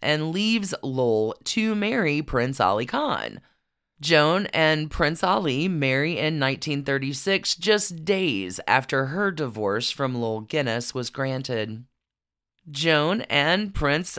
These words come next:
Ali Khan have two sons, Prince Karim, the current Aga Khan the fourth, and Prince Amin Muhammad Aga Khan. Joan and Prince Ali Khan divorced in nineteen forty-nine.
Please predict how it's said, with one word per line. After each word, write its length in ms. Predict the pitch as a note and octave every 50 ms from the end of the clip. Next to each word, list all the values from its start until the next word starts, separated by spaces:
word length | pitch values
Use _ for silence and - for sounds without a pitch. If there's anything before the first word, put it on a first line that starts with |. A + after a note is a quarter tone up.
| -
Ali 280 | - C#3 C3 C3+ D#3+ G3+
Khan 340 | - - D#3+ C#3 C#3 D3+ F3
have 260 | F3 F#3 F#3 F3+ -
two 280 | - - A#3 G#3 G3+ G3
sons, 580 | - - - B2+ A#2 A#2+ C3+ E3 F3+ F#3 -
Prince 320 | - - C#3 B2 - - -
Karim, 600 | - D3+ C#3 B2 B2+ B2 A#2+ B2 C#3 E3+ F3 E3+
the 80 | D#3
current 440 | - - E3 D#3 C#3+ C#3+ D3+ D3+ - -
Aga 320 | - C#3 D#3 D3 D3 B2+ A#2
Khan 320 | - A#2+ G#2+ G2+ G2+ G2+
the 80 | G2 G2
fourth, 460 | - - D3+ D3 C#3+ C#3+ C3+ C3+ _ _ _ _ -
and 240 | G3 G3 F#3+ G3 E3+
Prince 320 | - A#3+ A3+ G#3+ - - - -
Amin 380 | G#3 G3 D#3+ C#3 B2+ C3 C#3+
Muhammad 640 | C#3+ C#3+ C#3 C#3 D#3+ D3+ C3+ B2+ A2+ G#2+ G#2+ A#2+ A#2 - -
Aga 300 | - A2 A2 G#2 A2 A2
Khan. 760 | - - - - C#3 C#3 C3+ B2+ A#2+ G#2 F2+ E2 D#2 D#2+ F#2 - _ _ _ _ _ _ _ _ _ _ _ _ _ _ _ _ _ -
Joan 400 | D#3 E3+ G#3 G#3 A#3 C4 C#4 B3+
and 400 | - G3 G#3+ G#3 G3+ G3+ G3 F3 - -
Prince 380 | G#3 B3 A#3+ A#3 G3+ - - -
Ali 280 | - D#3 D#3+ D#3 D3 C3+
Khan 400 | - D#3+ C#3 C#3+ D#3 F3+ G#3 G3
divorced 500 | F#3 D#3 D#3 D3+ C#3 D3+ D3+ - - D3+
in 160 | C#3 C3+ C#3
nineteen 580 | C#3+ C#3+ D3+ D#3 - - - D#3 C#3 C#3 C3 C3
forty-nine. 1120 | - - C#3+ C3 B2+ A#2+ A#2 A#2 A#2+ B2 C#3 D3+ D3 C#3 A#2+ A2+ G#2+ A2+ B2 D3 F3+ G#3